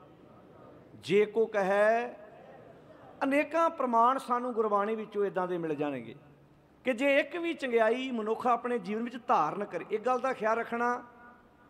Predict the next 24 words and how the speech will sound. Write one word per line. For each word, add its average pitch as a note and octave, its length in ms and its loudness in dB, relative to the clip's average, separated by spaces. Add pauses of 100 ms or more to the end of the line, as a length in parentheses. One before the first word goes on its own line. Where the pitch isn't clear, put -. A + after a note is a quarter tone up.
(800)
ਚੰਗਿਆਈ A#3 500 4
ਬੀਜਣੀ G#3 460 -4
ਪੈਂਦੀ F3 420 -6
ਹੈ। - 40 -12 (1080)
ਚੰਗਿਆਈ F#3 400 4
ਜਿਹੜੀ G#3+ 320 2
ਹੈ F#3 220 0 (960)
ਉਹ A#3 100 4
ਬੀਜਣੀ F#3 420 -2
ਪੈਂਦੀ A3+ 320 -2
ਹੈ, D4 60 -4
ਸਿੱਖਣੀ G3+ 400 -4
ਪੈਂਦੀ C#3+ 420 -6
ਹੈ। - 40 -18 (1120)
ਚੰਗਾ G3 300 4
ਕੰਮ G3+ 460 -2
ਇੰਝ G#3+ 200 -6
ਹੀ B3+ 60 -8
ਕਹਿ G#3+ 200 0
ਲਓ, A3 140 -2
ਸੌਖੀਆਂ A3 400 -4
ਜਿਹੀਆਂ A#3+ 180 -4
ਉਦਾਹਰਨਾਂ F#3+ 460 0
ਨੇ। F3 220 -6